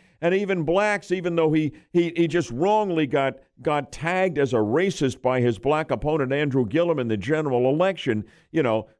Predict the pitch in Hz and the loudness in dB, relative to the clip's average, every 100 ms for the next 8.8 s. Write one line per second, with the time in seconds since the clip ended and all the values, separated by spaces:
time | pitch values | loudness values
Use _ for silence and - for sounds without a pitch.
0 | _ - 165 160 127 117 139 196 190 127 | _ 0 2 2 2 0 0 -2 0 -2
1 | 110 110 95 117 104 87 85 76 131 - | -2 -4 -4 -2 -2 -2 -2 0 -2 -6
2 | _ _ _ _ _ _ _ - 185 170 | _ _ _ _ _ _ _ -2 0 0
3 | - 208 190 190 170 175 180 170 165 175 | 0 0 2 0 0 0 -2 -2 -2 0
4 | 165 143 147 170 165 165 170 143 160 123 | -2 -2 -2 -2 -2 -2 -2 0 -2 2
5 | 147 170 175 - 165 170 165 156 160 165 | 2 2 -2 -4 0 0 2 0 0 -4
6 | 160 - 143 143 147 170 220 285 85 90 | -6 -2 -2 -2 -4 -2 0 0 0 0
7 | 113 139 139 185 175 120 110 131 127 120 | 0 0 0 -2 -2 -4 0 -2 0 0
8 | 135 131 - 160 202 185 90 | 0 -2 -4 -4 -2 0 -2